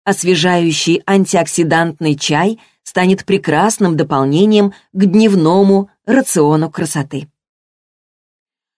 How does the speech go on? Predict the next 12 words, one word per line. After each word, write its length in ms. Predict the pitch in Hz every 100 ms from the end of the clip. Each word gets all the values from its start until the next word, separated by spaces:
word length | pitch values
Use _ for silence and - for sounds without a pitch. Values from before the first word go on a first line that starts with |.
| _ _
От 180 | 156 160
недостатка 640 | 165 160 156 165 151 -
движения 600 | 139 139 143 175 196 196 - _ -
мы 200 | 202 302
набираем 640 | 262 175 160 202 202 202
лишний 540 | 175 165 202 - 170 143
вес. 360 | 135 131 - - _ _ _ _
Кости 360 | 180 202 196
становятся 560 | 175 160 160 160 156 160
хрупкими 680 | - 185 262 - 240 226 226
и 160 | -
ломкими, 720 | 247 196 156 143 143 143 147